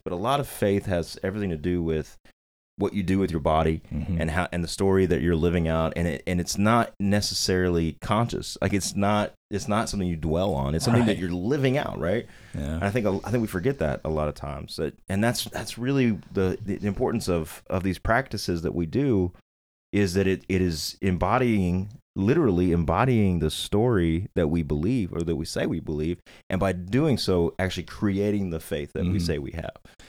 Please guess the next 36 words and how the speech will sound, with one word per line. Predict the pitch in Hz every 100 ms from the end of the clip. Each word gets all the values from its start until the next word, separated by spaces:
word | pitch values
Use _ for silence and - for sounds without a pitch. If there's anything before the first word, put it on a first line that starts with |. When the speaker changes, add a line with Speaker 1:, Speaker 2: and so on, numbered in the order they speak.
| - _
Speaker 2:
Yeah, | 98 87 87 85 -
you | 113 107
know, | 107 101
it, | 98 98
it's | 104 -
one | 117 110
of |
the | 98
things | 104 98
I |
think | 92 107 95
about, | 95 92 87 -
like, | 92 90 - - _ _ _ _
in | 113 101
terms | 113 113 104
of, | 107 95 -
like, | 98 92 90 -
the | 101
canon | - 110 110 98
of | 90
Scripture. | - 104 98 - 80 64 - _
Um, | 95 90 80 80 82 _ - - _ _ - - -
one | 127 147
of | 131
the |
things | 127 117
that | 110 98
kinda | 117 95
strikes | - 110 104 -
me | 110 107 104
is | 98
the | 98
fact | - 104 98 -
that | 95 87 -
there's | 113 104 110
no, | 113 120 123 120 113 101